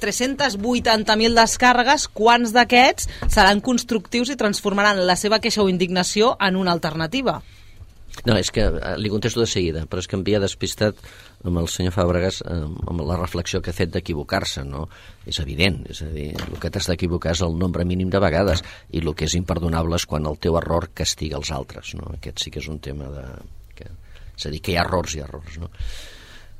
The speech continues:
Speaker 2: Eh, no, no ho sé, què vol que li diga? No ho sé. Per què li dic que no ho sé? Si això ho llancés el mes d'abril, el mes de maig o el mes de setembre, tindrien moltes, moltes, moltes respostes, no en tinc cap dubte.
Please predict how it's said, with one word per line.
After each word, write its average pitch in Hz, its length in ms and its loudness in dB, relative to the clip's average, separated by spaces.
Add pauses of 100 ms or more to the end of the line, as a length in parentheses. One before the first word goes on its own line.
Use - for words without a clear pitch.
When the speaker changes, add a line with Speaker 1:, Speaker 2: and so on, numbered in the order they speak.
Speaker 2:
Eh, 139 220 8
no, 156 160 2
no 170 160 4
ho - 0 -
sé, 123 240 4 (340)
què 123 140 0
vol 120 160 2
que 123 80 4
li 117 80 4
diga? 101 240 2
No 110 80 0
ho - 20 -2
sé. 90 220 -6 (380)
Per 104 100 -2
què 170 160 6
li 165 100 8
dic 113 220 2
que - 20 4
no 92 140 0
ho - 20 -4
sé? 87 220 0 (160)
Si 127 320 6
això 127 320 8
ho 175 60 8
llancés 143 480 6
el 117 120 6
mes 113 300 4
d'abril, 120 420 8
el 104 140 8
mes 104 160 2
de 98 80 0
maig 117 400 0
o 87 80 -4
el 87 80 -6
mes 87 160 -6
de 92 80 -6
setembre, 113 500 -2
tindrien 98 460 -2
moltes, 95 420 0
moltes, 82 320 -4
moltes 80 300 -8
respostes, 110 640 -4
no 87 80 -2
en 80 80 -4
tinc 87 200 -4
cap - 140 -8
dubte. - 320 -12